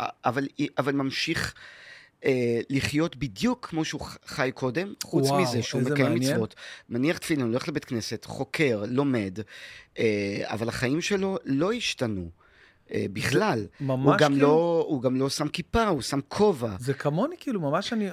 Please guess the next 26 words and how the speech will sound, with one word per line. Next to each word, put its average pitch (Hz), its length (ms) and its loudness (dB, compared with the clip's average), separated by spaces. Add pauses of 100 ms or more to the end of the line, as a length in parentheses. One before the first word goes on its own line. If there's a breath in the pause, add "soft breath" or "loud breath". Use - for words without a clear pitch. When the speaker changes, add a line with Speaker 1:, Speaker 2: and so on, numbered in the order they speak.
Speaker 2:
ממש 160 400 0
Speaker 1:
כן. 240 120 2
Speaker 2:
מזדהה 220 420 4
פה 247 140 -2
עם 233 120 0
ה- 220 160 -2 (260)
Speaker 1:
אה, 131 60 2 (120)
בסדר, 214 460 -2
כן, 175 200 2
אבל 107 180 -2
אתה 127 140 -4
גדלת 156 380 2
ככה, 135 260 0
הוא 151 200 0
גדל 147 300 2
Speaker 2:
אה, 202 100 4
Speaker 1:
בסביבה 160 220 4
Speaker 2:
אוקיי, 190 220 2
Speaker 1:
אחרת 190 180 0
Speaker 2:
אוקיי, 185 60 4
Speaker 1:
לגמרי. 175 300 2
Speaker 2:
אוקיי, 180 220 -2
אוקיי. 165 240 -4
Speaker 1:
ואצלו 165 400 2
הטריגר 139 580 0
היה 104 640 -2